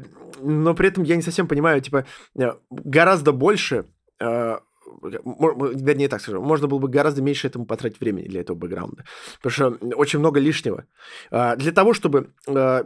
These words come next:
писать актуальное и пользующееся популярностью и спросом, э, достаточно там, ну, года два-три поучиться, и всё. И, ну, так основательно, чтобы реально ты садился за,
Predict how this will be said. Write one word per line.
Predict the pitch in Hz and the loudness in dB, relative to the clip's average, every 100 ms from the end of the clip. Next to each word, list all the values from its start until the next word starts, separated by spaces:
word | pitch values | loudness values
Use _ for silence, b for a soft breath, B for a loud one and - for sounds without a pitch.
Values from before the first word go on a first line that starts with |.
| - | -2
писать | 156 175 135 | 0 0 0
актуальное | 135 - 160 165 175 123 110 101 | -4 -2 2 4 4 2 -2 -4
и | - 135 131 | -4 -2 -2
пользующееся | - 175 127 117 - 110 - 110 | 2 2 2 -2 -4 -6 -6 -8
популярностью | - 139 226 214 101 - 104 | -2 0 2 0 -6 -12 -12
и | 120 | -12
спросом, | - 127 117 101 - - | -2 0 0 -6 -10 -6
э, | 110 110 | -4 -2
достаточно | 117 123 165 170 - 139 | -4 -2 -2 -2 -6 -6
там, | 127 120 | -4 -4
ну, | 127 101 - | -4 -8 -12
года | 120 123 127 120 | -8 -4 -2 -4
два-три | 120 120 120 113 | -4 -6 -6 -8
поучиться, | 101 - - - - | -8 -10 -12 -12 -12
и | |
всё. | 98 104 | -8 -4
И, | 92 95 | -4 -2
ну, | 170 151 | -2 -2
так | 123 - | -4 -4
основательно, | 123 131 151 135 127 | -6 0 0 0 0
чтобы | - 147 143 B B | 2 2 2 B B
реально | 131 143 147 123 | 0 4 4 0
ты | 127 | -4
садился | 127 143 143 131 127 | -4 0 0 0 -4
за, | 117 123 113 | 0 0 0